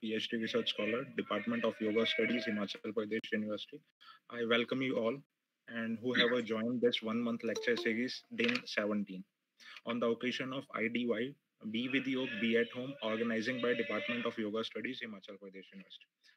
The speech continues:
Welcome। I am extremely overwhelmed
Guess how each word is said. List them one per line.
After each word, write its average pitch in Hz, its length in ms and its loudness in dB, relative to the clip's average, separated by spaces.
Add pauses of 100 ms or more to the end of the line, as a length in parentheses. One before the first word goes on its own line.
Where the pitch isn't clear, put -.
Welcome। 113 300 -6 (600)
I - 100 2
am 151 120 0
extremely 139 520 2
overwhelmed 131 560 2